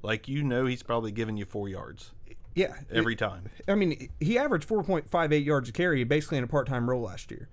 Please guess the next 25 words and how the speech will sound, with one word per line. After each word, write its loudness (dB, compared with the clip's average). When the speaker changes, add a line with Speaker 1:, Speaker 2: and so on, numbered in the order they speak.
Speaker 2:
I 2
mean, 4
to, 4
to 0
finish 2
the -2
season, 0
he 2
literally 4
did 4
not 0
play 2
game 2
one, -6
okay? 0
He -2
finished 0
the -4
season 0
with 2
nine 2
hundred 2
seventy-three 0
rushing -2
yards -4